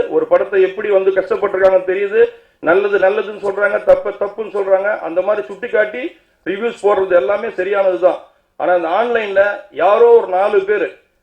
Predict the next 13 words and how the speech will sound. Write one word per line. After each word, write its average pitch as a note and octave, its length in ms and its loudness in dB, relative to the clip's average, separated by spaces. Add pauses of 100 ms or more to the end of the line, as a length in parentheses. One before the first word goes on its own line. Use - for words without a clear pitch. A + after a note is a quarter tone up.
(200)
அவங்கள F#3 360 2
சாதாரணமா A3+ 560 0
"ஏன் G#3+ 160 -4
விட்டுட்டு G#3 320 -8
போங்க, G3 220 4
ஏன் G#3+ 180 -2
நீங்க G3 160 0
அதை F3+ 100 -2
பெருசு F#3+ 260 -6
எடுத்துக்கிறீங்கன்னு" G3 500 -4
சொல்லி F#3+ 140 -2
கேக்குறாங்க. F3 460 0 (160)
ஆனா E3+ 140 0